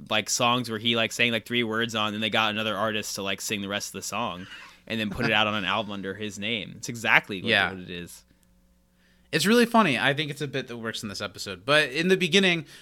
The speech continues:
Speaker 2: I also really like Chang. I don't know. I think Ken, for kind of being almost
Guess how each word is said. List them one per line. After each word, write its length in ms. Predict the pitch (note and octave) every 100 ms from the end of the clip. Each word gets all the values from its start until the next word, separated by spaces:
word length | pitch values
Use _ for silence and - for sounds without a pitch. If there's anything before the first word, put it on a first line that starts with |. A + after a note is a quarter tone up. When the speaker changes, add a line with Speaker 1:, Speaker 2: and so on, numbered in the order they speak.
| -
Speaker 2:
I 100 | C3+
also 260 | E3+ - C4
really 280 | A#3+ A3+
like 280 | G3+ F3+ D3+
Chang. 540 | - E3 D#3 D3+ D3 - -
I 200 | - A#3+
don't 80 | C4+
know. 100 | C4
I 120 | F#3
think 240 | G#3 B3+ -
Ken, 480 | G#3+ G#3 G3+ F#3+ - - - -
for 180 | F#3+
kind 340 | F3+ F3 F3 F#3+
of 200 | F#3+ C#3
being 500 | D#3+ D#3+ D3+ C#3+ C#3 _
almost 480 | C#3+ C#3+ F3+ D3 -